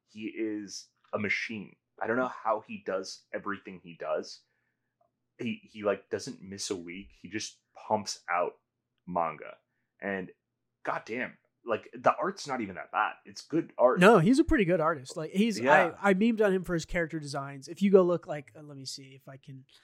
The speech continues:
Speaker 2: like,
Speaker 1: I, I don't know how he does it. It's, it's just, uh, it's just freaking crazy. Uh, and, like, in an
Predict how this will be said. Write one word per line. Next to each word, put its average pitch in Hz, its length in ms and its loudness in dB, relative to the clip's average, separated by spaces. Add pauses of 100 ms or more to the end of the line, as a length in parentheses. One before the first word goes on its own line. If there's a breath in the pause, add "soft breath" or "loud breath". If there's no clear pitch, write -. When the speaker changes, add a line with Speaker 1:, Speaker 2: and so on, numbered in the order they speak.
(220 soft breath)
Speaker 2:
like, 131 200 -16 (2250)
Speaker 1:
I, 113 200 4
I 113 40 6
don't 127 80 4
know 98 120 0
how 92 120 -4
he 85 60 -10
does 85 220 -8
it. - 120 -18
It's, 101 180 -12
it's 107 160 -12
just, - 340 -14
uh, 98 200 4
it's 107 100 -8
just 120 180 -12
freaking 107 300 -6
crazy. 87 380 -4 (540 soft breath)
Uh, 101 500 4 (580)
and, 120 300 4 (500)
like, 117 160 -4
in 113 60 0
an 104 80 -2